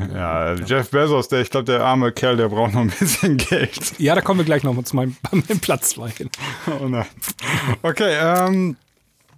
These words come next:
Speaker 1: wir sind bei Platz zwei, ne?
Speaker 2: Ja,
Speaker 1: Bei
Speaker 2: dein
Speaker 1: meinem
Speaker 2: Platz
Speaker 1: Platz
Speaker 2: zwei,
Speaker 1: zwei.
Speaker 2: ja.
Speaker 1: Ja. Äh, ja, schon wieder kulinarisch und zwar, äh, der Gasgrill.
Speaker 2: Ja.
Speaker 1: Gasgrill hat auch, ähm, mein Leben nachhaltig verändert.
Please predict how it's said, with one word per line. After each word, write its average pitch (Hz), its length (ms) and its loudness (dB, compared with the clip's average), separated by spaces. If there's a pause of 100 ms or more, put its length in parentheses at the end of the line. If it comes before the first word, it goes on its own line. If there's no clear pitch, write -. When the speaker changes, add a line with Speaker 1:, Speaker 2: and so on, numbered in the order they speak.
(160)
Speaker 1:
wir 120 220 0
sind 190 240 0
bei 165 140 0
Platz - 360 -4
zwei, 156 320 0
ne? 131 160 0
Speaker 2:
Ja, 165 100 4
Speaker 1:
Bei 147 60 4
Speaker 2:
dein 151 120 4
Speaker 1:
meinem 151 100 2
Speaker 2:
Platz 143 220 0
Speaker 1:
Platz 117 140 -2
Speaker 2:
zwei, 113 160 -2
Speaker 1:
zwei. - 240 -10
Speaker 2:
ja. 113 80 -4
Speaker 1:
Ja. 127 100 -8 (800)
Äh, 170 100 0
ja, 185 160 0 (140)
schon 196 180 0
wieder 240 180 2
kulinarisch 180 720 0
und 175 140 -2
zwar, 170 840 0
äh, 165 40 -4
der 175 160 0
Gasgrill. 151 720 0 (640)
Speaker 2:
Ja. 143 140 -4 (200)
Speaker 1:
Gasgrill 185 640 0
hat 170 400 -2
auch, 156 420 0 (120)
ähm, 147 460 2
mein 147 220 2
Leben 156 340 2
nachhaltig 151 560 0
verändert. 143 640 0